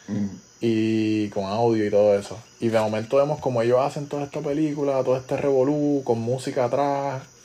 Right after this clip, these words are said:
Speaker 2: Este, no solamente música en la que estamos viendo, sino que literalmente ellos usan bandas
Speaker 1: Sonoras y todo.
Speaker 2: bandas sonoras en el background que la, con,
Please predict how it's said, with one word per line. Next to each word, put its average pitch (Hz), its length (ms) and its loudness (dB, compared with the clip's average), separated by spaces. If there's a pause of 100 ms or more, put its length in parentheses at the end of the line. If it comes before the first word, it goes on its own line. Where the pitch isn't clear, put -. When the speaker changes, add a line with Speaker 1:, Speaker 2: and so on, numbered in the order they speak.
(200)
Speaker 2:
Este, 110 480 0
no 104 100 -6
solamente 151 400 0
música 127 380 0
en 117 100 -4
la 110 80 -2
que 104 60 0
estamos 104 280 -6
viendo, 123 240 0
sino 104 240 -4
que 131 220 4
literalmente 110 600 -2
ellos 123 180 2
usan 127 420 -4 (120)
bandas 135 600 0 (400)
Speaker 1:
Sonoras 107 600 -6
y - 60 -12
todo. 101 120 -6
Speaker 2:
bandas 104 300 0
sonoras 143 400 2
en 139 60 -2
el 120 160 0
background 135 500 -2
que 104 160 0
la, 98 140 -6 (640)
con, - 260 -4